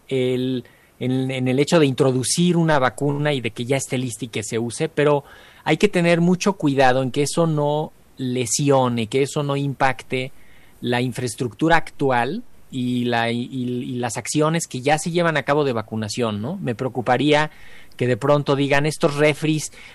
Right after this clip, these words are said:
muévanlos para acá porque los vamos a usar para esta vacuna", y el resto de las vacunas se queden desprotegidas, o que simplemente desplacen, ¿no? Que de pronto tengas que meter,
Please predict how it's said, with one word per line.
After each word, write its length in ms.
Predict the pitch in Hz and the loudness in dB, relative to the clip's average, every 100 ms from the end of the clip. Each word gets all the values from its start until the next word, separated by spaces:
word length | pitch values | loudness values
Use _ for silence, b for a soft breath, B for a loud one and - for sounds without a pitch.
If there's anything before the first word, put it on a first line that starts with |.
| B | B
muévanlos 560 | 131 151 156 147 135 | 4 6 6 2 -2
para 220 | - 123 | 2 2
acá 340 | 120 - 143 143 | 2 4 4 4
porque 320 | 143 107 120 | 0 -2 -6
los 160 | 117 117 | -6 -2
vamos 300 | 135 143 131 | -2 -2 -6
a 40 | |
usar 240 | 113 135 | -4 -2
para 180 | 135 131 | 0 0
esta 200 | 131 143 | 0 -2
vacuna", 480 | 135 147 156 151 151 | -2 0 0 0 0
y 100 | 131 | 0
el 100 | 120 | -2
resto 320 | 123 131 - | -2 -2 -2
de 60 | 135 | 0
las 180 | 127 113 | 0 -2
vacunas 420 | 120 127 127 123 | -6 -4 -4 -4
se 80 | 107 | -6
queden 280 | 123 123 120 | -4 -4 -4
desprotegidas, 920 | 117 - 120 135 - 165 143 156 - B B B B | -6 -6 -6 -6 -8 -4 -2 -4 -6 B B B B
o 160 | 127 | -2
que 160 | - 143 | 2 0
simplemente 640 | - 156 175 165 160 156 | 2 0 0 0 0 -2
desplacen, 760 | 120 - - 156 208 - 120 110 | -2 -6 -4 0 0 0 -4 -4
¿no? 220 | 175 240 | -6 -8
Que 140 | - 120 | -4 -2
de 100 | 120 | -2
pronto 300 | 135 151 170 | -2 -2 -2
tengas 320 | 160 156 151 | -2 -2 -2
que 100 | - | -4
meter, 420 | 120 110 143 143 | -4 -2 -2 -4